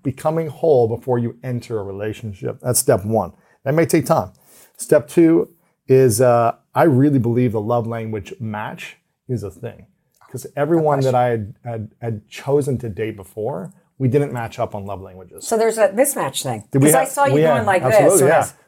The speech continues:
Speaker 1: We had, we had, um, you know, chemical match. There was, like, some type of chemicals. There was
Speaker 2: Right.
Speaker 1: like, this connection or, or whatever feeling.
Speaker 2: Yep.
Speaker 1: But it wasn't a good life match,
Speaker 2: Mm.
Speaker 1: right? And so it tricked me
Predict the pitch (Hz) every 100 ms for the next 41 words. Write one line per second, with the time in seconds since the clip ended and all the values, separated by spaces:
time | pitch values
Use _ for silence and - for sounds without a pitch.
0 | - 160 185 185 143 139 147 170 165 147
1 | 135 127 131 160 156 107 92 _ _ _
2 | _ _ _ _ _ - 113 - 196 208
3 | 135 95 101 95 - - 139 143 139 131
4 | 160 160 143 123 _ - 151 160 - 101
5 | 104 139 123 165 107 - 117 - 113 110
6 | 120 - 123 113 104 110 120 110 113 127
7 | 113 - 151 165 131 95 104 - 180 175
8 | - - 123 117 120 156 156 165 131 -
9 | 110 123 107 107 120 127 117 98 85 180
10 | 180 185 175 165 104 123 196 - _ _
11 | _ _ _ - 131 127 - 139 135 135
12 | 139 - - 208 202 113 101